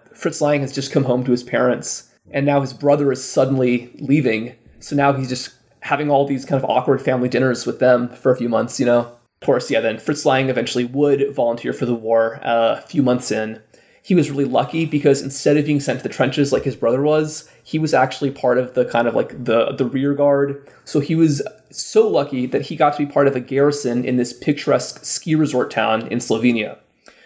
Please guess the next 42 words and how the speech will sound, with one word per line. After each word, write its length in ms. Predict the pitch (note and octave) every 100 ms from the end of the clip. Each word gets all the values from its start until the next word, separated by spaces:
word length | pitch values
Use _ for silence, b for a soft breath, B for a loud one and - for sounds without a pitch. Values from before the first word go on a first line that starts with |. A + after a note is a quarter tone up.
| b
And 120 | - D3
he 80 |
actually, 460 | C#3 C#3 - C#3 C3
uh, 280 | B2 A#2+ A2
he 200 | - D#3+
was, 340 | C#3+ C3 - _ C3+
uh, 300 | B2+ A#2 A#2 -
quartered 520 | - E3+ F3+ D#3+ C3+
in 80 | C3
the 80 | B2+
home 280 | A#2+ B2+
of 120 | B2+ C3
this 220 | B2 -
wealthy 260 | A#2+ A#2+ B2
lawyer 640 | A2+ D3 D3+ A2+ A2 - b b b b
who 120 | - C3+
also 240 | C3+ D3
made 140 | C#3
wine 320 | B2 B2 B2 B2
in 60 |
his 80 | A#2+
spare 180 | - A#2+
time. 340 | A#2 A#2 A#2
Seems 180 | - C3+
like 60 | C3+
a 60 |
very 240 | C3 A#2+ A#2
kind 160 | A2+
of 180 | A2 - b b -
jovial 480 | A2+ B2 B2+ B2+ A#2
guy. 440 | A2+ A2+ A#2 A#2 b b _
And 360 | - C#3 C#3 C3+
what's 320 | C#3+ C#3 -
really 180 | C#3 B2+
important 440 | A#2+ A#3 C4 D#3+
is 120 | D3
that 340 | C3+ D3 - B2+
this 220 | D3+ -
lawyer 460 | C3+ F#3 F3 C3 A#2
on 180 | C3 C3
the 60 |
side 560 | B2 F#3 G3+ C#3 B2